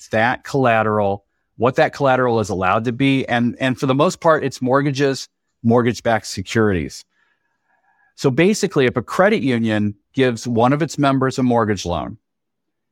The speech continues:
what, it can keep that loan on its books until it's paid off, which many credit unions do. But if they're interested in making more mortgage loans to more members,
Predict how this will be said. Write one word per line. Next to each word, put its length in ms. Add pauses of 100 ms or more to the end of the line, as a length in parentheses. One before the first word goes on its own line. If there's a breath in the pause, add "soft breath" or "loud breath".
(200)
what, 200 (220)
it 140
can 320 (360)
keep 260
that 240
loan 200
on 140
its 140
books 340
until 280
it's 120
paid 260
off, 400 (260)
which 340
many 220
credit 260
unions 340
do. 280 (680)
But 120
if 240
they're 220
interested 480
in 80
making 280
more 200
mortgage 400
loans 360
to 100
more 180
members, 580